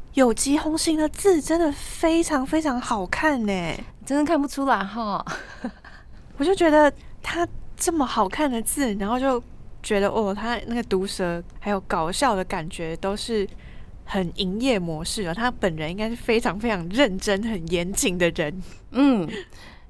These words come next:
Speaker 2: 要有那一种知识或尝试，或者是一些修养内涵，他才可以做这一行做这么久呀。要不然要一直毒舌别人，应该也生存不久吧。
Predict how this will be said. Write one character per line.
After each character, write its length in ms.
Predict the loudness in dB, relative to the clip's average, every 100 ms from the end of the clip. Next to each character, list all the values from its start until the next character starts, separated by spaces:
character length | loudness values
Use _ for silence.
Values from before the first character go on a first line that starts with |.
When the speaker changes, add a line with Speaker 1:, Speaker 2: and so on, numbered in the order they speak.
| -12 0
Speaker 2:
要 100 | 2
有 140 | 2
那 180 | 2 2
一 60 | 2
种 240 | 2 2
知 220 | -2 -4
识 120 | 0
或 120 | 0 0
尝 340 | -2 -6 -6
试， 240 | -6 -4
或 100 | -4
者 140 | -6 -6
是 160 | -4
一 100 | -2
些 380 | -2 0 0 0
修 260 | -2 0 2
养 220 | 2 2
内 180 | 2 2
涵， 220 | 0 -2
他 100 | -2
才 220 | 0 0
可 160 | 2 2
以 100 | 2
做 220 | 2 0
这 160 | 2 2
一 40 |
行 200 | 0 0
做 160 | 0 2
这 100 | 0
么 120 | -2
久 320 | -2 -4 -4
呀。 260 | -4 -6 -6 -10 -6
要 140 | -4 0
不 80 |
然 200 | 2 2 2
要 120 | 2
一 100 | 0
直 100 | -2
毒 220 | 2 2
舌 220 | 4 2 0
别 180 | 0
人， 240 | -2 -2 -6 -10 -14 -12 -4
应 120 | -2
该 160 | 0
也 400 | 0 -2 -4 -8 -14
生 240 | -6 -4 -2
存 180 | -4
不 100 | -4
久 220 | -4 -2 -2
吧。 180 | 0